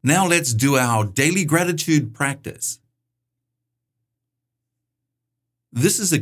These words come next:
key step for your day. It will increase the influence of your expectations. Remember that we'll add the extra step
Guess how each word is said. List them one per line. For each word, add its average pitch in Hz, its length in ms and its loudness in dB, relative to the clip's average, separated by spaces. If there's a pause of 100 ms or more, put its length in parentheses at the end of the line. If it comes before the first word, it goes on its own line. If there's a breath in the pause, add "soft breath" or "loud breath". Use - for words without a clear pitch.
key 147 140 2
step 170 440 -2
for 107 140 -4
your 98 180 0
day. 95 540 -2 (840)
It 185 120 -2
will 190 120 2
increase 170 560 2
the 131 220 -4 (120)
influence 101 500 0
of - 200 -4
your 104 220 -2
expectations. 123 920 -4 (1040)
Remember 160 480 2
that 139 220 -2
we'll 127 260 0
add 156 240 0
the 117 240 -4
extra 156 320 -2
step - 420 -4